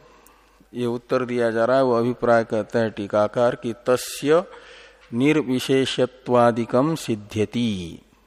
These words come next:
इसमें तस्य शब्द से लेना प्रज्ञान को। तो प्रज्ञान पदार्थ जो प्रत्येक आत्मा है उसमें निर्विशेषत्वादि का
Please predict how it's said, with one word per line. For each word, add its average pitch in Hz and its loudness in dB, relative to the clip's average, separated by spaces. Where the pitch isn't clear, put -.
इसमें 117 -8
तस्य 123 -6
शब्द 120 -6
से 120 -6
लेना 120 -2
प्रज्ञान 107 0
को। - -16
तो 117 -6
प्रज्ञान 131 2
पदार्थ 131 2
जो 127 -2
प्रत्येक 127 -2
आत्मा 117 2
है 120 0
उसमें 113 -4
निर्विशेषत्वादि 117 -2
का 120 -2